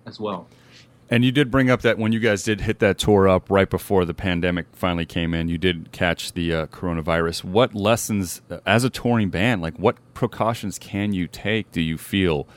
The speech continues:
Speaker 2: going forward? 'Cause it's not just you guys, it's us, the audience, too. We all have to kind of be on
Speaker 1: Yeah.
Speaker 2: the same page for this to work, um, which I brought up a few times on the show, is, like, if we want our bands to tour, we need to make sure we're smart enough to get in there, too.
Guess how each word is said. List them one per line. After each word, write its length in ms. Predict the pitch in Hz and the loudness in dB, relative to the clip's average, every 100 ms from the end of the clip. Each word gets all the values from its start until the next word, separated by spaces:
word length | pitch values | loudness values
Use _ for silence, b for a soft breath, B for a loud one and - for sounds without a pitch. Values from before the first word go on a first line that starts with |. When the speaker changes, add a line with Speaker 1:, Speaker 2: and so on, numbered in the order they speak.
| B B _ | B B _
Speaker 2:
going 280 | 101 95 82 | 0 2 -2
forward? 440 | - 101 90 76 | 0 2 2 0
'Cause 160 | - 98 | 0 2
it's 120 | 107 | 2
not 180 | 139 165 | 2 2
just 240 | 131 98 | 2 0
you 80 | 147 | 0
guys, 300 | 120 82 73 | 2 2 2
it's 120 | 87 - | 0 4
us, 180 | 107 - | 4 4
the 120 | 92 | 4
audience, 440 | 92 85 69 69 | 4 4 -2 -8
too. 180 | - 120 | 2 2
We 180 | 76 87 | 2 0
all 260 | 90 92 85 | 0 0 2
have 220 | 90 87 | 2 2
to 80 | - | -2
kind 180 | - 85 | -4 -4
of 60 | 78 | 0
be 120 | 85 | 0
on 60 | |
Speaker 1:
Yeah. 40 | 147 | 2
Speaker 2:
the 40 | 120 | 0
same 200 | 78 71 | -4 -4
page 260 | 90 90 82 | 0 -2 -2
for 120 | 80 | -6
this 140 | 73 - | -6 -6
to 80 | |
work, 320 | 78 92 101 - B B B B | 0 2 0 -4 B B B B
um, 200 | 85 82 | 0 0
which 140 | 82 | 2
I 80 | 87 | 2
brought 260 | 78 85 85 | 4 4 4
up 100 | - | 0
a 60 | |
few 180 | - 95 | -2 -4
times 300 | - 85 78 | -2 -2 -2
on 100 | 78 | -2
the 80 | 73 | -4
show, 380 | - 104 107 78 | 0 4 4 2
is, 120 | 76 | -4
like, 160 | 76 | -6
if 120 | 78 82 | -6 -2
we 100 | 117 | 0
want 240 | 98 104 | 0 0
our 100 | 92 | 0
bands 300 | 80 92 85 | 2 0 -2
to 80 | - | -6
tour, 400 | - 117 90 78 | -4 0 0 -2
we 100 | 85 | -2
need 160 | 104 101 | 0 2
to 60 | 80 | 0
make 200 | 85 - | -4 -4
sure 220 | - 78 | -6 -6
we're 220 | 78 98 | -2 -4
smart 320 | - 85 78 | -4 -6 -6
enough 240 | 78 76 - | -6 -8 -8
to 80 | |
get 100 | 78 | -8
in 80 | 76 | -6
there, 140 | 73 71 | -6 -6
too. 340 | - 120 87 | -2 0 0